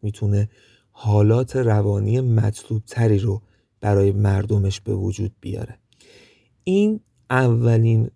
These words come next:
رویارویی اردلان و غزل بود،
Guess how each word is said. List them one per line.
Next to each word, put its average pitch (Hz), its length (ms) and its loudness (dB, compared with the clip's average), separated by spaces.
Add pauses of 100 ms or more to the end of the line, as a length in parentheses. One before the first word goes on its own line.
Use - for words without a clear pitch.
(100)
رویارویی 113 1300 2
اردلان 107 720 -2
و 139 140 -8
غزل 101 420 -2
بود، - 260 -18